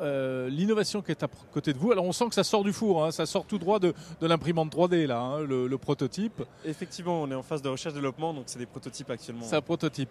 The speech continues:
Speaker 1: Expliquez-nous ce que vous avez sur les genoux, qui est un, un produit
Speaker 2: Donc,
Speaker 1: étonnant.
Speaker 2: chez Touch to C, on développe une tablette tactile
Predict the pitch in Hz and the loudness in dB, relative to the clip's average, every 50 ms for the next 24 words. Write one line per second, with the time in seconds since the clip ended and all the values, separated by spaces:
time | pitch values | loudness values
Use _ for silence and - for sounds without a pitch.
0 | - - 233 208 - - 247 226 - 208 190 170 160 151 151 - - 147 135 131 | -4 -6 -4 -4 -4 -4 -4 -2 2 2 2 2 2 -2 -2 -4 -2 -2 -2 0
1 | 127 135 135 151 175 160 - 156 139 131 117 104 113 123 120 113 - 127 - - | 2 2 2 2 0 0 0 -2 0 0 -2 -2 -4 -6 -6 -4 -6 -10 -8 -6
2 | 135 117 117 120 - 131 127 - - 156 170 196 180 - - 147 131 123 123 120 | -6 -6 -6 -6 -8 -10 -8 -4 -4 0 2 2 2 4 2 0 0 -2 -4 -6
3 | - - - - - - 165 - 202 185 - 202 180 - - 226 202 175 147 151 | -10 -16 -18 -14 -10 -10 -4 -4 -4 -4 -4 -8 -8 -6 -6 -6 -6 -2 -2 -4
4 | 151 - 151 143 131 - - 180 175 185 175 - 165 - - 196 220 214 | -4 -4 -10 -14 -10 -4 -4 -2 -2 -2 -6 -6 -8 -8 -8 -8 -8 -6